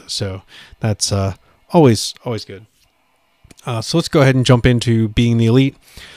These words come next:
Uh, only a few spots to hit here. Uh, the first one is that, uh, Kenny and Cody get together and decide to go behind the back of the Young Bucks,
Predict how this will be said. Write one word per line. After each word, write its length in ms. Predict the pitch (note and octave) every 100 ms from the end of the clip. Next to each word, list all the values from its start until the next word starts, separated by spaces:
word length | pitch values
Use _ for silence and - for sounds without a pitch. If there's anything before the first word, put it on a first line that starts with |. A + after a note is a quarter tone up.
| - - -
Uh, 340 | A#2 A2+ A2 B2
only 260 | C#3+ C3+
a 100 | A#2+
few 1040 | G#2+ - - B2 A#2+ C3 C3+ B2+ B2 A2+ C#3
spots 640 | - - - A#2 A2+ -
to 80 | -
hit 260 | G2+ A2 G#2+
here. 480 | - A2+ G#2+ G#2 - -
Uh, 380 | B2 A2 G#2+ G#2+
the 80 | G#2+
first 260 | C3 B2
one 160 | C3+ A#2+
is 140 | A2
that, 320 | B2 A2+ G#2+
uh, 220 | A2 G#2+ G#2 _ _ _ -
Kenny 560 | - B2 B2 A#2 A2+ A#2+
and 340 | B2 A2 G#2+ G#2+
Cody 380 | - A#2 A#2
get 160 | A2 A2+
together 560 | A2+ A2 A2 A2+ G#2+ - - - - -
and 100 | A2+
decide 300 | G#2+ A2+ A2
to 80 |
go 180 | A2 A2+
behind 800 | A2 G2+ A#2 A#2 A#2 A2+ A2 G#2 -
the 260 | D3 A#2+
back 360 | G#2+ A2+ A2 -
of 80 | G#2+
the 100 | G#2+
Young 260 | G#2 A2
Bucks, 540 | G#2+ G#2+ G2+ - -